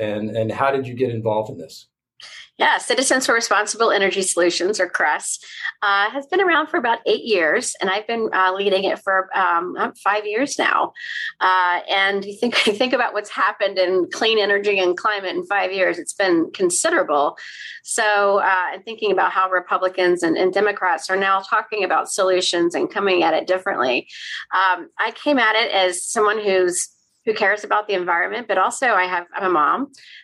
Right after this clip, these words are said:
Speaker 2: I have two children. Um, and, you know, there's something about wanting to leave the world better than when you found it.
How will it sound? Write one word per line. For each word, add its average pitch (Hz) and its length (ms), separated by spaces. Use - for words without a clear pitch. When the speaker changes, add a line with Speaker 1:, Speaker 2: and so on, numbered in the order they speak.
Speaker 2:
I 175 80
have 180 80
two 214 120
children. 202 540
Um, 175 720
and, 240 140
you 262 60
know, 240 40
there's 220 160
something 262 280
about 208 260
wanting 190 260
to 190 140
leave 175 240
the 180 100
world 170 260
better 165 220
than 175 140
when 160 100
you 160 80
found 214 340
it. 160 200